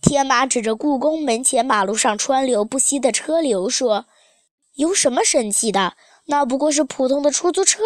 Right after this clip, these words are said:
而已。”我坐在天马身边说：你们会有点奇怪吧？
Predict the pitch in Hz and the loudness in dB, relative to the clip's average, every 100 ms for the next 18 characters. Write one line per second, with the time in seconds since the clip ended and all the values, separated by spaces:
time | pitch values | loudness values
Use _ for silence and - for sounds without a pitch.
0 | 453 311 240 196 175 - _ - - - | 0 0 0 -2 -8 -12 _ -20 -20 -16
1 | - 233 214 240 226 220 262 233 185 - | -4 -2 0 0 0 0 0 2 0 0
2 | 247 262 311 349 - 202 185 - _ _ | -4 -2 0 0 -2 -2 -4 -8 _ _
3 | _ _ _ _ _ 247 240 262 370 330 | _ _ _ _ _ -6 -2 0 2 2
4 | 392 254 190 - 202 359 440 339 185 170 | 2 0 0 -2 0 0 2 0 0 -2